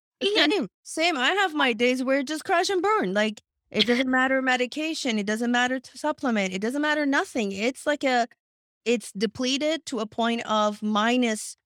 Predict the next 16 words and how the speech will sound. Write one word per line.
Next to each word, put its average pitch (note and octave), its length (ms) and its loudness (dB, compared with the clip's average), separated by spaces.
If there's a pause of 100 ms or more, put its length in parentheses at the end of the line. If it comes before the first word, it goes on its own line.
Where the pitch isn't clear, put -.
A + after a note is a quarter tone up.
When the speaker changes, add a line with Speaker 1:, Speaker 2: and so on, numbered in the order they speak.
(160)
Speaker 2:
five G#3+ 320 2
percent. G3+ 600 0 (180)
<laughs> - 240 -8
If B3+ 200 0
my A3+ 180 4
Speaker 1:
Yeah. C4 60 4
Speaker 2:
battery B3 340 2
can A#3 160 -4
go A3 140 4
the G3 120 2
opposite, D#4 480 -2
it C#4+ 140 -4
c-, A#3 120 -6
it G#3 120 -2
does C#4 260 -2
that. G#2+ 280 -4